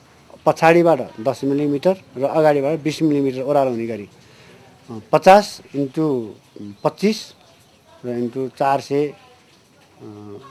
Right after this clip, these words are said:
साठी, ए, चार सय तिस मिलिमिटरको त्यो लेन्थ भएको दुईटा काठ, अनि अर्को चाहिँ, अ, तिन सय अट्ठाइस मिलिमिटर, अनि पचास मिलिमिटर र पच्चिस मिलिमिटरको एउटा टुक्रा काठको थ्री कोर्स क्या, चौकोस होइन, थ्री कोर्स बनाउँछौँ हामी,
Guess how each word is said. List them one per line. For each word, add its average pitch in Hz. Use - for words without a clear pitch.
साठी, -
ए, 131
चार 160
सय 165
तिस 170
मिलिमिटरको 113
त्यो 123
लेन्थ 131
भएको 117
दुईटा 139
काठ, 160
अनि 120
अर्को 139
चाहिँ, 143
अ, 104
तिन 165
सय 147
अट्ठाइस 151
मिलिमिटर, 160
अनि 117
पचास 160
मिलिमिटर 160
र 190
पच्चिस 151
मिलिमिटरको 135
एउटा 135
टुक्रा 139
काठको 139
थ्री 165
कोर्स 151
क्या, 160
चौकोस 160
होइन, 131
थ्री -
कोर्स 147
बनाउँछौँ 110
हामी, 98